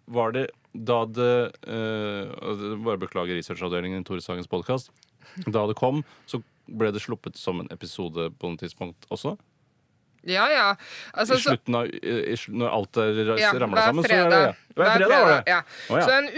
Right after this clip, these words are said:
Speaker 2: uke begynner jo på lørdager.
Speaker 1: Ja.
Speaker 2: Og så alle de klippene som kommer fra lørdag da fram til fredag. Og det, sånn bygges dramaturgien også, opp
Speaker 1: Ja.
Speaker 2: mot et høydepunkt eller et vendepunkt på fredagen.
Speaker 1: Ja. Men hadde
Speaker 2: Eh,
Speaker 1: da alle,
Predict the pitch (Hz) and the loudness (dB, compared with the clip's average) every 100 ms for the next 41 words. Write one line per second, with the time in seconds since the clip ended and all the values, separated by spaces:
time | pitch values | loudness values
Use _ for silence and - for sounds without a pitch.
0 | 277 220 240 220 254 240 196 180 190 196 | 0 0 -4 -4 -2 -2 -2 0 0 0
1 | 214 214 208 208 208 202 202 208 202 160 | 0 2 4 4 4 4 4 4 4 4
2 | 151 196 277 247 202 127 _ _ _ - | 2 2 0 0 0 0 _ _ _ -6
3 | 214 220 - - 214 220 220 254 226 220 | -4 -4 -4 -2 0 2 2 2 0 -2
4 | 220 180 - 196 208 214 202 180 185 202 | -4 -8 -6 -6 -4 -4 -6 -4 -2 0
5 | 180 147 165 175 170 175 160 151 165 165 | 0 2 0 2 0 -2 -8 -6 -8 -4
6 | 156 156 226 233 - 208 202 214 - - | -2 0 0 -2 -6 -6 -4 -6 -8 -4
7 | 226 240 202 247 180 147 135 139 156 151 | -2 -2 -4 -6 -6 -8 -8 -6 -4 -4
8 | 147 180 156 143 147 131 185 190 139 117 | -4 -6 -6 -6 -6 -4 0 0 0 -2
9 | 92 175 156 160 160 175 147 135 135 139 | -2 -6 -6 -6 -6 -6 -8 -10 -14 -14
10 | 139 143 147 151 131 - 143 143 - - | -8 -6 -4 -6 -6 -12 -12 -12 -14 -6
11 | 143 139 139 143 151 127 123 180 - 120 | -2 -2 -2 -4 -6 -4 -4 -6 -4 -2
12 | 104 - - - - 190 214 202 190 165 | -2 -4 -20 -6 2 4 6 4 4 4
13 | 160 110 143 | 4 4 2